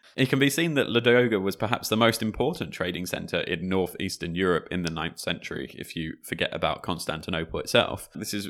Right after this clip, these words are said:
right when we're talking about for this episode. Some research has even suggested that between ninety to ninety-five percent of all of these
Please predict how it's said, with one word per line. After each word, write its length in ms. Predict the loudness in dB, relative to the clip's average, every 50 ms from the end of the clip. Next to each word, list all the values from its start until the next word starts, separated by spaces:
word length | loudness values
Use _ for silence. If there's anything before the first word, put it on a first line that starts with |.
| -8 -6
right 340 | 0 4 6 6 6 4
when 140 | 2 0 0
we're 80 | 0 0
talking 280 | 2 2 2 2 0
about 220 | 0 2 0 0 0
for 80 | -2
this 160 | -4 -2 -2 -2
episode. 560 | -2 -4 -4 -8 -10 -10 -10 -12 -14 -14 -16 _ _ -2
Some 300 | 4 6 6 6 6 4
research 500 | 2 2 0 0 0 0 0 0 0 0
has 180 | 0 0 0 0
even 240 | 0 0 0 0 -2 -4
suggested 640 | -4 -2 0 0 0 -2 -2 -2 -2 -2 -2 -2
that 260 | 0 0 0 0 -2 -4
between 460 | -6 -2 0 2 2 2 2 2 2
ninety 480 | 2 2 2 2 0 -2 -2 -2 -2
to 140 | -2 -2 -4
ninety-five 800 | -4 -2 -2 -2 -2 -2 -4 -4 -6 -6 -4 -2 -2 -2 -4 -6
percent 440 | -6 -6 -4 -2 -2 -2 -2 -4 -4
of 220 | -2 -2 -2 -4 -6 -8 _
all 280 | -2 -2 0 2 0 0
of 120 | 0 0
these 260 | 0 0 0 -2 -4